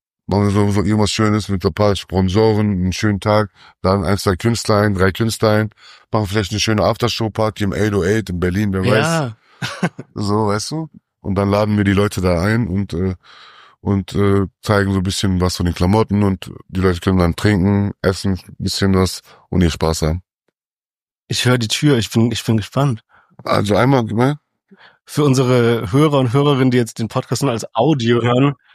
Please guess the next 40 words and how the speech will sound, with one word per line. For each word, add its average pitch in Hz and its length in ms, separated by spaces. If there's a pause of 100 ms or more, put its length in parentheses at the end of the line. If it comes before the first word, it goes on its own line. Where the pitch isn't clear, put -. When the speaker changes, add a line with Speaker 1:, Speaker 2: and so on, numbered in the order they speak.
Speaker 1:
Einmal 101 300
so 110 200
gepackt. 160 480
Speaker 2:
Okay, 127 160
ich 110 180
sehe 127 140
einen 127 120
schwarzen 143 540
Hoodie 156 280
mit 131 180
großem 143 460
Aufschrift - 920
und 123 240
vielen, 175 460
sind 123 180
es 180 80
Blumen? 214 600 (360)
Ah - 200
ja, 180 100
Speaker 1:
Ja, 175 60
Speaker 2:
ganz 185 240
Speaker 1:
Blumen. 240 140
Speaker 2:
feine 165 260
rote 147 380
Blumen 139 340
und 127 160
weißem 151 460 (320)
Speaker 1:
Und 107 120
Speaker 2:
Varosh. 113 220
Speaker 1:
hier 151 240
rein 170 200
kann 160 140
man 160 100
so, 135 340
oh, 127 140
dieses 113 280
Glas 117 320
hier. 50 200 (1300)
Einen 95 180
Moment. 101 360